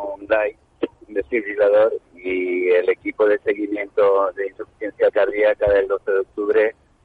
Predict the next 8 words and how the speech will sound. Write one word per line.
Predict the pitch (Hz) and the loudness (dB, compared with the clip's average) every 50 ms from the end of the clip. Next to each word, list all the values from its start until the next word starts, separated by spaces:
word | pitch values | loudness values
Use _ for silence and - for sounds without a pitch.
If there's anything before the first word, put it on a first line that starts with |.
| _ _ _ _ _ _ - | _ _ _ _ _ _ 0
eh, | - 90 92 92 92 92 _ - | 2 4 4 6 4 2 _ -2
funciona | 101 95 92 - 101 95 92 90 90 90 87 87 87 87 87 85 85 85 82 - | -8 -8 -8 -2 -2 -2 0 0 -2 -2 -2 -2 -2 -2 -2 -2 -4 -4 -6 -4
maravillosamente, | 90 92 90 87 85 85 87 - - 92 90 98 101 98 92 - 98 | -2 2 2 2 2 0 -4 -4 -4 -6 -4 -4 -6 -6 -4 -2 0
o | 95 - | 0 0
sea, | - - 85 85 85 | 0 0 0 0 0
están | - - 95 90 - - | -2 -4 -6 -6 -6 -8
siempre | 104 87 - 92 92 87 | -10 -10 -4 -4 -6 -6
encima, | - _ - 104 107 107 107 110 107 110 107 110 | -6 _ -10 -8 -6 -4 -2 -2 0 0 0 -2